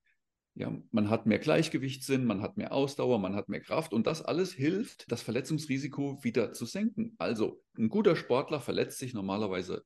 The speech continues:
weniger als jemand, der nicht so fit ist. Ein weiterer Vorteil von viel Bewegung und Sport ist, dass unser Herz und unsere anderen Muskeln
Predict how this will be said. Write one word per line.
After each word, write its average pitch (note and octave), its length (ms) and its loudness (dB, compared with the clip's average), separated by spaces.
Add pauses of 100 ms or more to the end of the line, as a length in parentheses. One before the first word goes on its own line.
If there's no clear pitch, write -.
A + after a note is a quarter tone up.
(140)
weniger D3+ 540 0
als - 200 -6
jemand, B2+ 440 -4 (380)
der A2+ 140 4
nicht A#2+ 200 4
so G2+ 340 -2 (140)
fit - 300 -4
ist. - 340 -12 (540)
Ein A2 180 8
weiterer G3+ 320 8
Vorteil D#3+ 440 6
von A2 300 2
viel D3 240 0
Bewegung D3 600 2
und A3 160 0
Sport - 460 0
ist, - 580 0 (480)
dass G2 220 -4
unser G2+ 300 4
Herz C#3 420 2
und G#2 120 2
unsere A#2 460 0
anderen B2+ 360 2
Muskeln D3+ 720 0